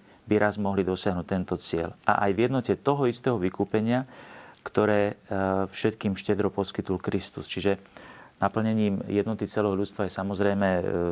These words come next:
spoločenstvo vykúpených v Kristovi, teda cirkev. E, to je základ takzvaného kresťanského univerzalizmu, a ktorá objíma, e, ktorý objíma všetkých ľudí všetkých čias. Ale táto téma je dôležitá aj kvôli, e, iným témam,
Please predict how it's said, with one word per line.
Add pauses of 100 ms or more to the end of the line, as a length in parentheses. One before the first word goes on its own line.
(200)
spoločenstvo
vykúpených
v
Kristovi,
teda
cirkev.
E, (800)
to
je
základ
takzvaného
kresťanského
univerzalizmu, (600)
a
ktorá
objíma,
e, (280)
ktorý
objíma
všetkých
ľudí
všetkých
čias.
Ale
táto
téma
je
dôležitá
aj
kvôli,
e,
iným
témam,